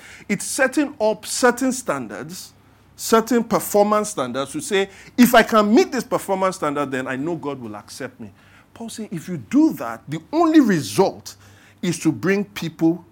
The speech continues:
into slavery. And there are two types of slavery I want us to see. The first is slavery to fear. The second one is sa-, slavery to self. Slavery to fear and slavery to self. Now, for slavery to fear,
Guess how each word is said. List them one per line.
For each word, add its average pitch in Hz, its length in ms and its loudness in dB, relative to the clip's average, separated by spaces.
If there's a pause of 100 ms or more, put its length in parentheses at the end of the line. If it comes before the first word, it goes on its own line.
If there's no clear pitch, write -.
(160)
into 175 360 0
slavery. 113 480 -6 (320)
And 220 120 -2
there 220 80 2
are 214 60 -4
two 277 120 -4
types 185 260 -4
of 131 100 -8
slavery 135 320 -6
I 113 40 -6
want 123 280 -10
us 113 160 -14
to 95 80 -20
see. - 260 -20 (1200)
The 147 80 -6
first 240 240 4
is 170 100 -4
slavery 233 380 0
to 160 120 -10
fear. 165 220 -4
The 143 120 -12
second 180 260 -10
one 160 120 -6
is 123 100 -12
sa-, 151 200 -10 (140)
slavery 139 460 -6
to 113 260 -12
self. - 560 -12 (340)
Slavery 190 220 0
to 160 120 -8
fear 170 280 -2
and 127 160 -6
slavery 110 500 -8 (440)
to 127 440 -6 (200)
self. - 680 -2
Now, 180 240 2 (320)
for 180 200 0
slavery 226 320 2
to - 120 -6
fear, 135 320 -4